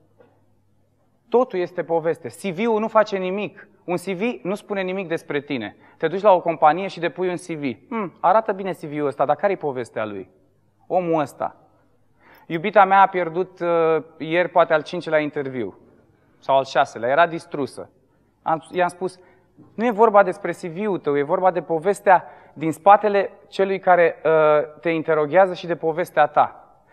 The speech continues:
Noi interacționăm, oamenii se întâlnesc și se plac sau se detestă. Sau pur și simplu sunt indiferenți unii altora. De ce? Pentru că vin cu povești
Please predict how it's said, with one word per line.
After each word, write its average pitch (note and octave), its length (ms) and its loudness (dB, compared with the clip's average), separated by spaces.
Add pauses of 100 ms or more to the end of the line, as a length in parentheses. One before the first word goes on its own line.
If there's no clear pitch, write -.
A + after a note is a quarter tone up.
(100)
Noi F#3+ 280 2
interacționăm, E3+ 840 2
oamenii E3+ 300 4
se E3+ 140 -8
întâlnesc D3+ 720 -4 (200)
și - 160 -14
se F3+ 140 -4
plac F3+ 460 2 (160)
sau F3+ 200 -2
se E3+ 140 -8
detestă. D#3+ 600 -4 (360)
Sau F#3+ 200 2
pur F#3+ 160 -6
și F#3 100 -14
simplu F#3+ 320 -8
sunt E3+ 280 -6
indiferenți F3 600 -2
unii E3+ 160 -4
altora. B2+ 480 0 (400)
De D#3+ 180 -2
ce? F#3 320 -2 (1040)
Pentru G3 220 -4
că F#3 120 -2
vin G3+ 200 -4
cu A3+ 120 -8
povești F3+ 680 -2